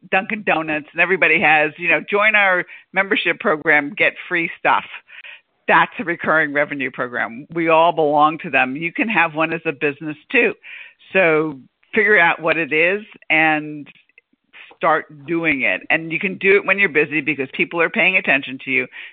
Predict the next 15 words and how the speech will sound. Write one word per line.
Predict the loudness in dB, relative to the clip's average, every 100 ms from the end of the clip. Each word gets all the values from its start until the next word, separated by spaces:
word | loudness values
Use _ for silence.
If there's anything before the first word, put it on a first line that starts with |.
| _
People | -4 0 0
are | 2
likely | 2 0 0 -2
to | -2 0
say | 0
yes | 2 2 0 -4
to | -8
continue | -8 -6 -6 -4
working | -4 -4 -6 -8
with | -6
you | -4 -6 -6 -10
even | -6 -6 -6
in | -10 -8
slower | -6 -6
times. | -6 -6 -6 -8